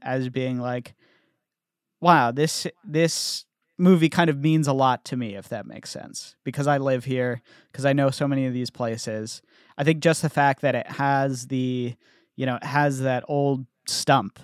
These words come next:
um, that's no longer there 'cause it was burned in the fire, um, from, uh, Big Basin. You know, it has Fort Point, which is just such a beautiful location, such a beautiful area.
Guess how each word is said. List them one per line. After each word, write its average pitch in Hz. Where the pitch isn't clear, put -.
um, 113
that's 113
no 135
longer 123
there 120
'cause 120
it 117
was 104
burned 117
in 110
the 113
fire, 110
um, 113
from, 117
uh, 110
Big 120
Basin. 110
You 117
know, 98
it -
has 131
Fort -
Point, 120
which 117
is 107
just -
such 123
a 117
beautiful 120
location, 131
such 131
a -
beautiful 120
area. 120